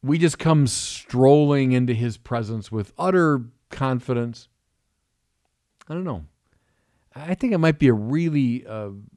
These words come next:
salutary spiritual exercise sometimes to stand at a distance in church, maybe unwilling to raise our heads, muttering only this prayer, "I mean, Lord, I'm, I'm,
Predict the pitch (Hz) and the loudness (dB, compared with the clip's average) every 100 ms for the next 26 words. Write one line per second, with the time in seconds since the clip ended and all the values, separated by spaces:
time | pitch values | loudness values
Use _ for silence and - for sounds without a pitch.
0 | _ - - 131 131 123 127 117 110 - | _ -12 -2 2 2 2 2 2 2 -2
1 | 120 113 110 104 - 101 104 90 98 _ | 0 0 0 -4 -6 -10 -12 -16 -20 _
2 | _ _ _ _ _ _ _ _ _ - | _ _ _ _ _ _ _ _ _ -8
3 | 135 135 131 117 - 120 120 - - - | -6 -2 -2 -4 -6 -8 -8 -16 -14 -6
4 | 156 160 143 117 135 - 104 82 87 - | -4 -2 -2 -4 -4 -6 -6 -6 -10 -12
5 | 90 76 - _ _ _ _ _ _ _ | -12 -14 -20 _ _ _ _ _ _ _
6 | _ _ _ _ _ _ _ - 123 143 | _ _ _ _ _ _ _ -2 0 0
7 | 147 139 135 143 143 139 147 143 123 107 | 0 -4 -4 -4 -2 0 0 0 -2 -2
8 | 120 127 120 123 113 123 104 73 76 _ | 0 0 0 -2 -2 -6 -10 -14 -20 _
9 | _ _ _ - 117 151 151 143 131 143 | _ _ _ -10 -4 -4 -2 -2 -2 -2
10 | 143 170 175 147 123 117 - - 147 147 | -2 0 2 2 0 -2 -4 -4 -2 -2
11 | 85 90 107 107 107 131 123 98 107 110 | -6 -4 -2 -2 0 0 0 -2 -6 -8
12 | 98 95 101 92 76 | -8 -10 -10 -10 -12